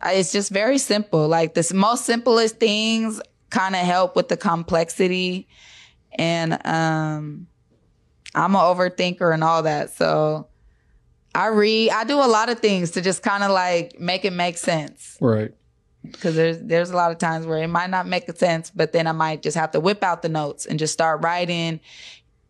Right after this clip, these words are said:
Speaker 1: That's, that's what I would say. Like, if I'm overthinking, I'm gonna write. If I'm underthinking, I'm gonna read.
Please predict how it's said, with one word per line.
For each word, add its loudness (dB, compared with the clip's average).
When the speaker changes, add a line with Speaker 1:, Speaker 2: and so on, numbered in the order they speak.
Speaker 1:
That's, 0
that's -4
what 2
I 4
would 0
say. -2
Like, 0
if -2
I'm 2
overthinking, 0
I'm 2
gonna 0
write. -4
If -6
I'm 2
underthinking, -2
I'm 0
gonna 0
read. -6